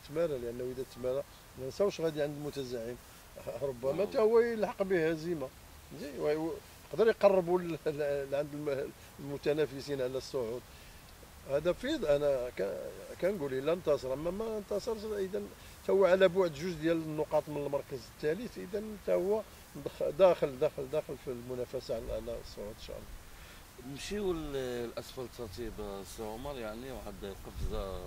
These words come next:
Speaker 2: نوعية كبيرة ديال فريق اتحاد سيدي قاسم اللي فاز بثلاثية، بالمقابل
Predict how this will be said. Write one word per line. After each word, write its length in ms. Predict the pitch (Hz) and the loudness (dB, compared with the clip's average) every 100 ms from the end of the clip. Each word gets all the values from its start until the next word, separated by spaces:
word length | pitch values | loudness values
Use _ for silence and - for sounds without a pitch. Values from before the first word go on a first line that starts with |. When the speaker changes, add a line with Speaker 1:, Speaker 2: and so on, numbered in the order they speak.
| 90 - - - - | 0 0 2 2 2
Speaker 2:
نوعية 400 | 117 107 101 98 95 | -2 -2 -2 -2 -4
كبيرة 220 | 127 123 101 | -4 -4 -4
ديال 120 | 95 95 | -2 -2
فريق 180 | - - - | 0 -2 -2
اتحاد 200 | - 92 - | -4 -2 -4
سيدي 220 | - - - | -4 -10 -12
قاسم 300 | 180 - 104 - - - - - | -12 -10 -12 -12 -14 -14 -14 -10
اللي 120 | 98 - | -10 -4
فاز 200 | 110 98 90 90 | -4 -4 -6 -8
بثلاثية، 880 | 98 92 87 - 95 95 - 104 139 | -6 -6 -8 -10 -8 -8 -10 -8 -8
بالمقابل 680 | 117 110 104 113 113 139 | -8 -12 -8 -6 -6 -8